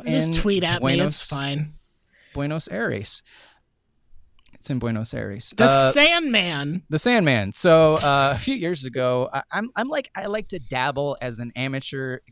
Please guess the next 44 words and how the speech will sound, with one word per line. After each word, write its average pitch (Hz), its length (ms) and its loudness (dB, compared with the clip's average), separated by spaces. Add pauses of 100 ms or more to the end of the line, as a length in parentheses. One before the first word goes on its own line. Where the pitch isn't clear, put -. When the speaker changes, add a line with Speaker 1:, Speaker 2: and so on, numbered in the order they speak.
(120)
Speaker 2:
casual 127 540 0
fun 110 640 -2
in 104 320 -6
gambling, 135 500 -4
mostly 202 380 0
on 160 140 0
college 123 260 0
football, 95 320 -6
the 104 60 -8
only 95 160 -8
sport 92 220 -8
I 90 40 -14
understand. 220 460 -4 (340)
I - 100 0
was 214 120 0
successful 135 500 -2
at 113 80 -4
N 123 80 -2
B 120 160 -4
A 113 80 -4
gambling 117 420 -6
last, 110 420 -6
last 120 300 -4
year. 120 320 -2
I'm 120 160 -4
n-, - 100 -6
I 117 120 -4
don't 110 120 -6
wanna 110 140 -6
bring 117 220 -6
up 110 80 -8
my 113 120 -4
record. 107 400 -4
It 107 120 -8
would, 113 100 -14 (220)
it 120 100 -4
would 117 160 -8
probably, 120 420 -4
uh, 117 180 -6 (140)
probably 110 420 -4
embarrass 107 440 -4 (100)
people. - 280 -10
That's - 240 -10
fine. - 180 -10